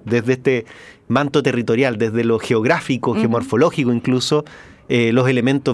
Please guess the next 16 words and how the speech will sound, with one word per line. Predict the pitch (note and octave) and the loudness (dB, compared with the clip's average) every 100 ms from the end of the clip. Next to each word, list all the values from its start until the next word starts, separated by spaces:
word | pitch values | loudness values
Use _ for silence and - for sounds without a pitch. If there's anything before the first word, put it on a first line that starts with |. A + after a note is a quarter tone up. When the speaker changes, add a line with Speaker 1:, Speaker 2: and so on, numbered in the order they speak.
| A#2+ | 2
Speaker 2:
Lo | B2 | 2
Speaker 1:
biótico-abióticos, | A#2+ A2+ A#2 D#3 D#3 D3+ C#3+ C#3+ B2+ | 2 2 4 4 2 2 0 0 0
Speaker 2:
biofísico, | |
Speaker 1:
exacto, | B2+ F3 C#3 C#3 | 0 0 0 0
Speaker 2:
claro. | A#2+ | 0
Speaker 1:
lo | C3+ | 2
biofísico | D3 B2+ A#2 - G2 | 0 0 -2 -2 -4
en | F#2+ | -2
realidad, | F#2+ F#2+ G2+ G2+ - | -2 -2 -2 -4 -4
Speaker 2:
Ujú. | A3 A3 A3 | -2 0 0
Speaker 1:
tienes | A2 G2 | -2 -2
toda | A#2 | -2
la | G#2+ | -2
razón, | G#2 F#2+ G2+ | -2 -2 0
lo | A#2 | 2
biofísico, | A#2+ G#2+ D#3 - E3 F3+ | 2 0 -2 -2 -2 -2